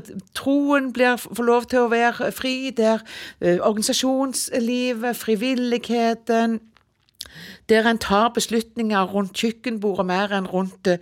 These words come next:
regjeringsbordet. Eh, det er et samfunn hvor velferds-, eh, samfunnet rundt betyr mest, og så kan staten komme inn med, med både, eh, i, i regelsett, men også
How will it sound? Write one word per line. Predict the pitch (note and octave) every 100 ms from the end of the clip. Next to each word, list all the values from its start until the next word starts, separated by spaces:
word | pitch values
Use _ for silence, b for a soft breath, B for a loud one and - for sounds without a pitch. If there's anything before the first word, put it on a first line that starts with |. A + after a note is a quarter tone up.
| B B B
regjeringsbordet. | A3 G3+ A3+ A#3+ A#3+ - A#3 A3+ A3+ A3+ G#3+ B B B -
Eh, | G3 F#3+
det | E3 A#3+ D#4+
er | C4
et | -
samfunn | - A3 F#3 E3+ - A#3
hvor | A#3 - A3 G#3 B B B F3+
velferds-, | G3+ E3 D3+ - A3+ B3+ - -
eh, | G#3 - A#3+
samfunnet | - - G3+ D#3 - - A#3 B3+ A#3+ G3
rundt | D#3+ G#3 B3 B3+ -
betyr | G#3+ G3+ G#3+ G#3+
mest, | G#3+ E4 F4 - -
og | A#3
så | B3+
kan | - A#3+
staten | G#3+ - F#3 G#3 - A3
komme | G3+ F3+ D#3+
inn | G#3+ E4 E4+ B B B B -
med, | C#4+ C4+
med | G3+ A3+ -
både, | G#3 F#3 A#3 A3+ G#3+ E3+ B B B B
eh, | F3+ E3 D3+ D3+ -
i, | F#3+ -
i | G#3+ -
regelsett, | F#3 A3 A#3 - B3+ - D4 B3+ -
men | A3+ G#3
også | G3 G3 G#3+